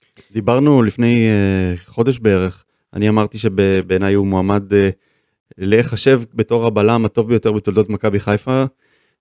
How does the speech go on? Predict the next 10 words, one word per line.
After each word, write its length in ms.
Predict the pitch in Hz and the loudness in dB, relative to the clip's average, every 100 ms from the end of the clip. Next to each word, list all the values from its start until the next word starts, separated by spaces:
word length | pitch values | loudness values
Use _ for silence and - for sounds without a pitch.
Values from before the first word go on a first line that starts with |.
| - | -12
לפחות 360 | 104 113 151 | -8 -2 0
מבחינת 440 | 165 - 120 131 131 | 0 -2 0 0 -2
איכות, 320 | 110 165 175 | -2 0 -2
אפשר 240 | 110 123 | 0 0
להגיד 300 | 127 117 135 | 2 2 -2
שזה 220 | 135 127 123 | -4 -6 -6
כבר, 400 | - 107 98 101 | -4 -2 0 2
אה, 680 | 104 101 98 98 95 98 95 - _ - _ _ | 2 4 2 2 2 2 -2 -8 _ -20 _ _
עובדה 320 | 107 104 131 | -12 -2 2
מוגמרת. 600 | 131 117 127 156 113 - | 2 2 2 2 0 -2